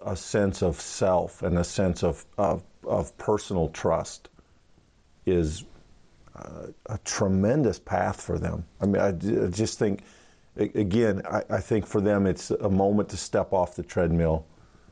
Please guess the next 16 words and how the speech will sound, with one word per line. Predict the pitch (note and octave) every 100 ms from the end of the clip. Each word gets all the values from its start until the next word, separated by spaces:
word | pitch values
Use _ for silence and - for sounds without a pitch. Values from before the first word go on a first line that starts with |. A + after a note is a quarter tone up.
| - _ _ -
and | F2+ E2 D#2 - - - - - - - -
to | F2+
find | - - F2 E2+ D2+
some | - D2+
rest | D#2 E2 F#2+ - -
and | - F2+ D2+
some, | F2 D2 - -
some | - F2+ D2+
peace, | - C#3+ F#2 -
literally | F#2+ G#2+ F2+ D#2+ E2+
peace, | - A#2+ F2 - - - - - - G#2
the | F#2 E2+
peacemaker | - F#2+ - F2 D2 -
being | D2 E2+ E2
the | D#2
nine. | D#2 D#2 D#2 D#2